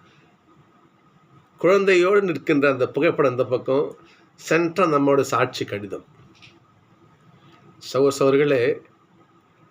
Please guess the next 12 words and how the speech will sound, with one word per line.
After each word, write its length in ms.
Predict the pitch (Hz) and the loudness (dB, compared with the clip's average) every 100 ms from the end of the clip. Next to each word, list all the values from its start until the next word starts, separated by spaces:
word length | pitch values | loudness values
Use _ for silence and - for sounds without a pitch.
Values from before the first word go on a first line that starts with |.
| _ _ _ _ _ _ - | _ _ _ _ _ _ -20
"நம்பினோர் 720 | 113 123 180 180 170 151 151 | -4 0 2 2 2 2 2
கெடுவதில்லைன்னு" 640 | - 135 147 143 135 127 139 | 0 0 2 2 0 0 0
ஒரு, 200 | 123 107 | 0 0
ஒரு, 360 | 104 98 95 - | 0 -2 -6 -8
ஒரு 140 | 113 | -4
வார்த்தை 320 | 113 110 107 | -4 -4 -6
உண்டு. 320 | 98 85 - - _ _ _ _ _ _ _ _ _ _ _ _ _ _ _ _ _ _ - | -8 -10 -18 -20 _ _ _ _ _ _ _ _ _ _ _ _ _ _ _ _ _ _ -8
நம்பினால் 800 | 120 156 170 165 160 180 - - _ _ _ _ _ _ _ _ _ _ _ _ _ _ | -2 0 2 2 2 0 -4 -14 _ _ _ _ _ _ _ _ _ _ _ _ _ _
அங்கே 420 | 120 143 151 202 | -2 0 2 0
ஆண்டவருடைய 640 | - 120 143 143 139 127 113 | 0 0 2 2 2 2 0
ஆசீர், 600 | 120 123 - 151 - - - _ _ _ _ _ | 0 -2 -2 -4 -4 -12 -20 _ _ _ _ _
ஆண்டவருடைய 380 | 135 143 135 127 | -2 0 0 -2